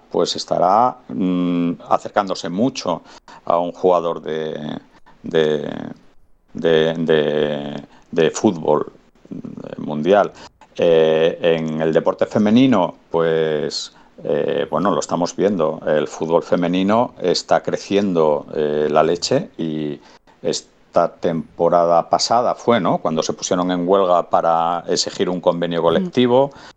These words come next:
Speaker 1: El año que viene me parece que ya entran a ser profesionales, tal, con lo que, mm, l-, eh, los sueldos van a ir mejorando sin duda alguna y, y van a ir creciendo.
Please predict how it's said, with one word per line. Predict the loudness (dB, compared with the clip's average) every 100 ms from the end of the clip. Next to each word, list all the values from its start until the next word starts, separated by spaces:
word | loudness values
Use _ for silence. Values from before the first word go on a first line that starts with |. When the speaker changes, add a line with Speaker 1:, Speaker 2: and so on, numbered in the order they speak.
| -20 -20 -2
Speaker 1:
El | 2
año | 2 0 -2
que | 0
viene | 2 2 2
me | 0
parece | 0 -2 -4 -2
que | 0
ya | 4 4 2
entran | 0 0 0 2
a | 2 2 2 2 0 -10 _ -8
ser | 0 0 0
profesionales, | -4 -2 -2 0 0 0 0 -2 -4 -4 -4 -6 -8
tal, | 0 2 2
con | -2 0
lo | 0 0
que, | -2 0 -2 -4
mm, | -10 -6 -4 -4 -6 -10
l-, | -10 -6 -6 -8 -10 -16 -20 -8
eh, | -4 -2 0
los | 0 0
sueldos | 0 0 -2 -2
van | -2
a | -4
ir |
mejorando | -6 -2 0 2 0 -2
sin | -2 -4 -4
duda | 0 2 2
alguna | 0 -2 -4 -6 -10 -20 -20 _ _ _ -8
y, | -2 -2 -2 -2 -4 -6 -6 -6 -8 -6
y | -2
van | -2 -2
a |
ir | -6
creciendo. | -8 -10 -6 -4 -4 -6